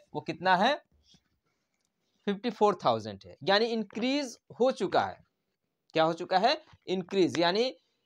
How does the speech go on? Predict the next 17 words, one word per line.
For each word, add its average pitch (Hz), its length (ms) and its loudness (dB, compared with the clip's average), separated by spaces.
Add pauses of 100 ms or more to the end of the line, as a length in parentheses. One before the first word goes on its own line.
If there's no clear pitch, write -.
(120)
in-, 180 140 -4 (280)
एट 240 360 2
परसेंट 214 300 0
इंक्रीज 202 480 -4
होने 165 300 0
के 165 120 -2
बाद 117 420 0
उसका 147 300 -4
पॉपुलेशन 170 520 -8
कितना 180 260 -8
है? 269 200 -6 (240)
फिफ्टी 175 360 -8
फ़ोर 240 360 2 (260)
थाउजेंड 135 500 0
है। - 80 -20 (120)
ठीक 320 140 -2
है, 170 120 2